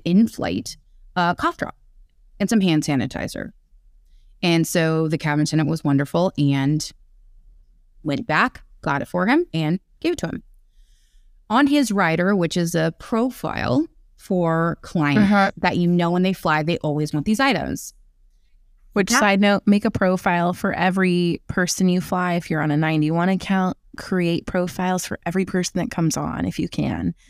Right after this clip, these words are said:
Speaker 2: And if you work for a charter company, at the end of your hand down email, always put profile notes for passengers. Like,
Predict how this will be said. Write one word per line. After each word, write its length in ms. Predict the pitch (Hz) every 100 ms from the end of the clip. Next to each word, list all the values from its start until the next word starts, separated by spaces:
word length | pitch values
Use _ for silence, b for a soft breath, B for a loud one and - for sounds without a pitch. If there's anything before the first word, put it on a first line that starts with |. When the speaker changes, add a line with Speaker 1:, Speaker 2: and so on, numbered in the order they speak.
| b b b -
Speaker 2:
And 120 | 165
if 220 | 165 -
you 160 | 165 156
work 220 | 156 -
for 100 | 175
a 40 | 175
charter 320 | 202 208 190
company, 640 | 175 160 185 165 160 156 - - -
at 100 | 160
the 120 | 170
end 160 | 147 160
of 100 | 175
your 180 | 165 160
hand 320 | 170 160 156
down 200 | 143 151
email, 400 | 147 143 139 - -
always 340 | 151 147 156 -
put 260 | 156 -
profile 560 | - 160 156 - - -
notes 340 | - - -
for 180 | - 160
passengers. 720 | - - - - - 98 -
Like, 260 | - -